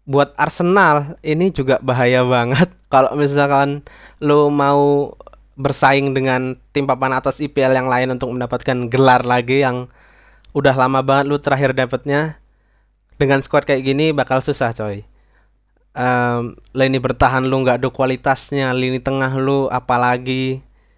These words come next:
Lini depan ya lumayan lah, ada Lacazette, Pepe, dan Aubameyang. Tapi mereka nih masih kurang klop kalau misalkan lini tengahnya ini nggak diperbaiki. Lini belakang apalagi, gila, lu banyak banget P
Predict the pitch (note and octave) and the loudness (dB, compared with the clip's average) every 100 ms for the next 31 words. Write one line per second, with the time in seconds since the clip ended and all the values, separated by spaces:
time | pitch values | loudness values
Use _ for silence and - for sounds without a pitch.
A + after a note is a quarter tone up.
0 | _ _ C3+ C#3+ D3+ D3+ G3 F#3 D3+ C#3 | _ _ 0 2 0 2 2 2 2 2
1 | C3+ D3 B2 A#2 A2+ A2+ A#2+ B2 B2 B2 | 0 0 0 2 0 0 0 0 -2 -4
2 | A#2 B2 A#2+ A#2 A#2+ A2 - _ - - | 0 0 0 -2 -6 -10 -16 _ -20 -8
3 | C#3 A#2+ B2 B2 A#2 A#2+ D3 E3+ E3 D#3+ | -4 -2 -2 0 0 -2 -2 -2 0 0
4 | F3+ F#3 D2 C#3+ - C#3 C#3+ C3+ - D3 | 0 -2 -4 -6 -6 -2 0 0 0 -2
5 | D3 B2 B2 B2+ C3 C3+ C3+ C3+ C3 B2+ | 0 -4 -2 -2 -2 -2 -2 -2 -2 -2
6 | C#3 C#3+ D3+ F3 - _ _ - A#2+ - | -2 -2 -2 -4 -10 _ _ -4 -4 -2
7 | B2+ B2 C#3+ - A#2 A#2 _ _ _ _ | -2 0 -2 -4 -6 -8 _ _ _ _
8 | _ _ - B2 B2+ B2 B2+ B2 C#3+ C3+ | _ _ -4 -2 0 0 0 0 -2 0
9 | B2 A#2 A2+ A2+ C3 D3 B2 A#2+ - C3+ | 0 0 -2 -6 -8 -8 -6 -4 -2 0
10 | D3 - C3+ B2 C3 - C3+ - | 0 0 -4 -4 -2 -2 -4 -2